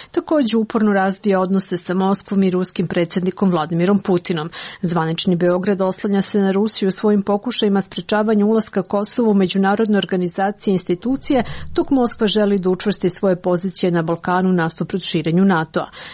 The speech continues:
Više puta su sa međunarodnih adresa Beogradu stizala upozorenja da će morati da sledi spoljnu politiku Evropske unije i u delu koji se odnosi na Rusiju, a neretko se i u samoj zemlji zvaničnicima spočitava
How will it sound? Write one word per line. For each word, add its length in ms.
Više 380
puta 260
su 140
sa 180
međunarodnih 600
adresa 480
Beogradu 500
stizala 500
upozorenja 640
da 100
će 180
morati 400
da 120
sledi 340
spoljnu 480
politiku 460
Evropske 440
unije 280
i 100
u 60
delu 300
koji 220
se 180
odnosi 380
na 120
Rusiju, 520
a 160
neretko 520
se 200
i 60
u 40
samoj 380
zemlji 380
zvaničnicima 760
spočitava 680